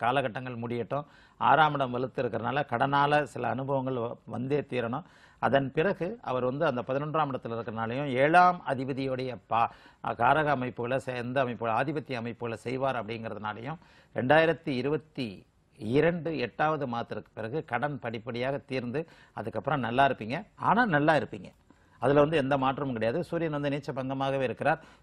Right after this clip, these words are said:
சூரியனும் செவ்வாயும் கேந்திரங்கள், நண்பர்கள் தங்களுக்குள் கேந்திரங்களாக, கோணங்களாக இருக்கக்கூடிய ஒரு நல்ல ஜாதகம்.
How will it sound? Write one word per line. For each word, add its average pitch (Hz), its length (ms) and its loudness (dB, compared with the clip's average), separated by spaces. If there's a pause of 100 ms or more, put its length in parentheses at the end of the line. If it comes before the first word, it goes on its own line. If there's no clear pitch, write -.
(120)
சூரியனும் 160 480 0
செவ்வாயும் 147 480 0
கேந்திரங்கள், 131 500 0
நண்பர்கள் 156 400 0
தங்களுக்குள் 139 560 -2
கேந்திரங்களாக, 131 640 -2
கோணங்களாக 123 460 -4
இருக்கக்கூடிய 120 420 -8
ஒரு 120 140 -6
நல்ல 123 160 -4
ஜாதகம். 110 400 -10